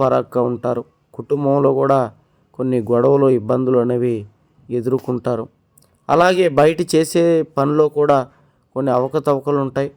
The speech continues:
ఆర్థికంగా కూడా కొన్ని ఇబ్బందులు వచ్చేటువంటి అవకాశాలు కనబడుతున్నాయి.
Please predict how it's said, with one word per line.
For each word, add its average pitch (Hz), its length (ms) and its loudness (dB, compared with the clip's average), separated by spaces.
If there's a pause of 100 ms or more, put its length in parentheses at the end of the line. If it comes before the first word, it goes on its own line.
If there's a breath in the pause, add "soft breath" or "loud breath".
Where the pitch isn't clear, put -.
(720)
ఆర్థికంగా 170 800 2
కూడా 160 220 4
కొన్ని 151 240 0
ఇబ్బందులు 147 380 0
వచ్చేటువంటి 139 540 -2
అవకాశాలు 135 540 -6
కనబడుతున్నాయి. 123 640 -8